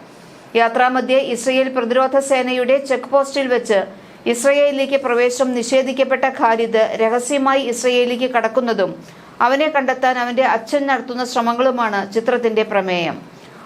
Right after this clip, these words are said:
ഓരോ കുട്ടിക്കും സമാധാനപരമായി ജീവിക്കാനുള്ള അവകാശത്തെക്കുറിച്ചാണ് ചിത്രം സംസാരിക്കുന്നതെന്ന് നിർമ്മാതാവ് ബാഹേർ അക്ബാരിയ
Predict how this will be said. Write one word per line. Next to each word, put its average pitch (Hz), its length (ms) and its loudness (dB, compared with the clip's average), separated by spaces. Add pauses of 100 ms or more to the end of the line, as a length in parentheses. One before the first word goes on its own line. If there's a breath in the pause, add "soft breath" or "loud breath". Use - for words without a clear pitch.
(140 loud breath)
ഓരോ 285 360 4
കുട്ടിക്കും 277 400 0
സമാധാനപരമായി 269 960 0
ജീവിക്കാനുള്ള 254 760 0
അവകാശത്തെക്കുറിച്ചാണ് 240 1300 0
ചിത്രം 240 340 -2
സംസാരിക്കുന്നതെന്ന് 240 1120 0
നിർമ്മാതാവ് 233 720 2 (420 loud breath)
ബാഹേർ 269 560 2
അക്ബാരിയ 226 600 2